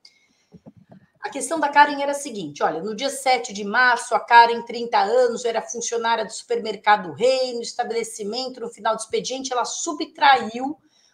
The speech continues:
um, uma quantia, setecentos reais do caixa. No dia seguinte, percebendo a facilidade, a Karen voltou a subtrair determinada quantia do supermercado. E ainda na mesma semana,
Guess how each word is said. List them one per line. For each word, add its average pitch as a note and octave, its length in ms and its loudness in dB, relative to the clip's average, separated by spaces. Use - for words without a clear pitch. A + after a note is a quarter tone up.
um, C#4+ 540 0
uma A#3+ 240 -2
quantia, C4 500 -2
setecentos C4+ 680 -4
reais A#3 320 0
do B3 80 -12
caixa. - 520 -10
No G3+ 100 -8
dia A3+ 140 -4
seguinte, B3+ 460 -6
percebendo A#3 480 -4
a G#3+ 40 -4
facilidade, G#3 840 -2
a - 20 -4
Karen A3+ 300 0
voltou C4 400 -6
a C#4+ 60 -2
subtrair B3 680 0
determinada B3+ 760 -2
quantia C#4+ 340 -4
do A3+ 80 -8
supermercado. A3 760 -2
E B3+ 40 -6
ainda C#4+ 220 -4
na C4+ 120 4
mesma F4+ 340 -4
semana, A3+ 600 -6